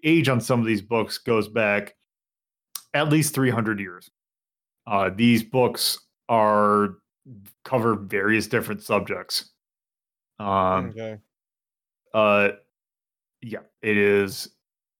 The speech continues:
Speaker 1: Um, you can tell just by the, the, just the names of the books. Uh, a lot of 'em are astrology. Some of it are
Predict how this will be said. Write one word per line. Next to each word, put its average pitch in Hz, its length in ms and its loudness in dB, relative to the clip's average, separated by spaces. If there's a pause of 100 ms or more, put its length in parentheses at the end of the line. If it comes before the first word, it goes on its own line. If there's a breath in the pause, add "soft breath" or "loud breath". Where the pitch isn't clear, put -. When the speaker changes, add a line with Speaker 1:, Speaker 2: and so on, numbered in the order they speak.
(320)
Speaker 1:
Um, 98 340 -4 (320 loud breath)
you 127 160 -2
can 170 280 0 (120)
tell 202 640 2
just 156 280 0
by 147 220 2
the, 110 400 0 (380)
the, 104 280 0 (440)
just 135 180 -2
the 120 80 -6
names 104 460 -2
of 117 200 -10
the 104 80 -12
books. 123 440 -4 (480 soft breath)
Uh, 98 220 2 (240)
a 123 60 -2
lot 101 200 0
of 104 60 0
'em 107 200 -2
are 117 540 2 (840)
astrology. 143 460 2
Some 110 260 0
of 107 120 -2
it 113 260 0
are 113 760 0